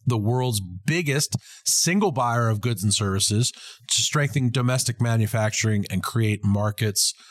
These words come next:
for new technologies. So what impact, guys, could the executive order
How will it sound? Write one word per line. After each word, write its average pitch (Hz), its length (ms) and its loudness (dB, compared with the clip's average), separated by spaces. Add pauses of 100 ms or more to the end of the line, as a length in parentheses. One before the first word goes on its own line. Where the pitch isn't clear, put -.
(120)
for 95 240 -2
new 104 500 2 (160)
technologies. 95 1000 -2 (260)
So 143 300 0 (160)
what 175 280 0
impact, 165 440 -2
guys, 104 500 0 (160)
could 131 240 0
the 123 100 2
executive 117 480 0
order 110 460 0